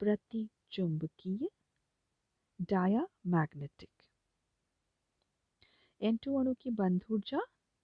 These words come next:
दो सौ पच्चीस किलो calorie per mole तथा बंध लंबाई वन point ten angstrom होती है।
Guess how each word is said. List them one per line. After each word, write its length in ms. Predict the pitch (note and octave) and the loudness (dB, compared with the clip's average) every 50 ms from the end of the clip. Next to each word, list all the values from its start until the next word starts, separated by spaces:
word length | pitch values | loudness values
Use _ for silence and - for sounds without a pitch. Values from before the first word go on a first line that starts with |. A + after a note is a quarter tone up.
| _ _ _ _ _ _ _ _ _ _ _ _ _ _ _ _ _ | _ _ _ _ _ _ _ _ _ _ _ _ _ _ _ _ _
दो 120 | F#3 F#3 F#3+ | -4 -4 -4
सौ 160 | - - G3+ - - | -4 -6 -8 -4 -4
पच्चीस 360 | F#3 E3+ - - A3+ - - | -4 -4 -4 -10 -16 -16 -10
किलो 260 | _ - G#3 G#3 G#3 | _ -2 0 0 0
calorie 600 | G#3 - G3+ F3+ F3 F3 F3 F#3 G3 F#3 F#3 F#3 - - G3 - _ F#3 | 0 0 2 2 4 2 2 0 -2 -2 -4 -4 -6 -12 -20 -10 _ -2
per 100 | F3+ F3 | 0 0
mole 300 | E3+ E3+ E3+ F#3+ C4+ G4 - - | 0 0 0 0 -2 -2 -4 -8
तथा 200 | - - C4 A#3+ | -10 -4 -4 -2
बंध 300 | A3 G3+ F#3+ F3+ F3+ F#3 - | 0 2 2 2 2 2 2
लंबाई 400 | F3 E3+ F3 E3+ E3+ F3 G#3 D#4+ B4+ - _ _ _ _ _ - | 2 2 2 2 2 2 2 2 2 0 _ _ _ _ _ -4
वन 180 | F#3+ F#3 F#3 F3+ | -2 0 0 -2
point 340 | - - F#3 F3+ F3 E3+ - - | -2 -2 -2 0 0 -2 -2 -4
ten 200 | - G3 A3+ F4+ A4 | -2 -2 0 0 0
angstrom 540 | F#4 A#3+ G3 F#3 - - - F3 E3+ G3+ E4+ G#4+ - | 0 0 0 0 -2 -8 -6 -4 -4 -4 -4 -4 -4
होती 300 | G#3+ F3 E3 - - D3 | -4 -4 -4 -6 -10 -16
है। 200 | D3+ - D3 - | -18 -18 -20 -20